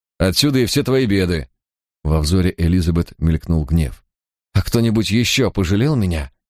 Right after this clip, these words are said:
выпалила она. "Я лишилась веры, своей последней надежды и опоры, и теперь я с нетерпением жду смерти. Оставив этот гнусный мир, я предстану перед жестоким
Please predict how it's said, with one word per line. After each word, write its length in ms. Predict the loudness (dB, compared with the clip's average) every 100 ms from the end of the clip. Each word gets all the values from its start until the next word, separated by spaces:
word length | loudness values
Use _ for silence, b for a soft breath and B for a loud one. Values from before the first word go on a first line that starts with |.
| _
выпалила 600 | -2 0 0 0 0 0
она. 240 | -2 -2 -6 _ _ _ _
"Я 260 | 0 2 2
лишилась 460 | 0 0 -2 -2 -4
веры, 480 | -2 -2 -2 -8 -18 _ _ _
своей 300 | -2 2 2
последней 520 | 0 -2 0 0 0
надежды 440 | 0 0 0 0 -2
и 180 | 0
опоры, 560 | -2 -2 -4 -4 -4 -10 _ _ _ _
и 60 | -4
теперь 340 | -2 0 2
я 200 | 2 0
с 100 | -2
нетерпением 600 | -2 -2 -2 0 0 0
жду 160 | -2 -4
смерти. 560 | -4 -2 -2 -4 -8 -10 _ _ _ _ _ _ -2
Оставив 520 | -2 0 0 0 -2
этот 260 | -4 -2 -2
гнусный 640 | 0 0 -2 -4 -2 0
мир, 480 | 0 2 0 -2 -10 b b
я 280 | 0 2 2
предстану 580 | -2 -4 -4 -2 0 0
перед 280 | 0 -2 -2
жестоким 720 | -2 -2 -2 -4 -2 -2 -2